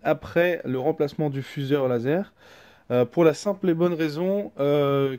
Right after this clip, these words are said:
que, euh, je vais vous montrer, euh, l'endroit où, euh, une pièce s'est endommagée par le changement du fuseur. Alors ça arrive très souvent lorsque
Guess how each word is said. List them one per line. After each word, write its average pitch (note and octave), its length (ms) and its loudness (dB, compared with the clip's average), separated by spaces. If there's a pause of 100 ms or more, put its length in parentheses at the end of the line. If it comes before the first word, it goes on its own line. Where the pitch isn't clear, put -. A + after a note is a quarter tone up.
que, F3 420 2
euh, B2+ 320 0
je A#2 140 -4
vais C#3+ 140 0
vous C3 160 -2
montrer, D3+ 500 -2 (460)
euh, A#2 280 -2
l'endroit B2 680 -2
où, C3+ 320 -4
euh, A2 680 -2
une B2+ 140 -8
pièce D#3 280 -4
s'est - 380 -6
endommagée D3+ 540 0
par G3 400 2
le D#3+ 80 0
changement D3+ 320 -2
du C#3+ 80 -8
fuseur. C#3 420 0
Alors A#2+ 380 0
ça D3 220 2
arrive C#3 220 0
très - 200 -6
souvent D#3+ 500 -2
lorsque C#3 420 -2